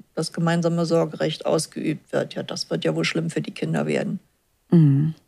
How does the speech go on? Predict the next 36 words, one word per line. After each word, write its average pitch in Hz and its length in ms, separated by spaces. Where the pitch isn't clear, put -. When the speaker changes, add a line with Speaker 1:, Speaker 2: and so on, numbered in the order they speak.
Speaker 2:
Marianne, 180 340
ich 165 140
hab - 100
noch 185 120
eine 208 420
Frage. 190 600
Ich - 120
hab - 80
neulich 185 340
eine 185 200
Geschichte 196 480
gehört 185 380
von 170 200
einem 170 300
siebenjährigen 175 600
Mädchen. 202 760
Da, 165 420
ähm, 160 260
der 156 140
wurde 170 180
die 160 80
Frage 196 380
gestellt, 180 560
weil, 160 680
äh, - 40
der - 480
andere 160 240
Vater 175 320
das 160 160
nicht 160 100
wusste, 202 260
dass 190 140
die - 80
Eltern 185 300
getrennt 170 340
sind. 175 220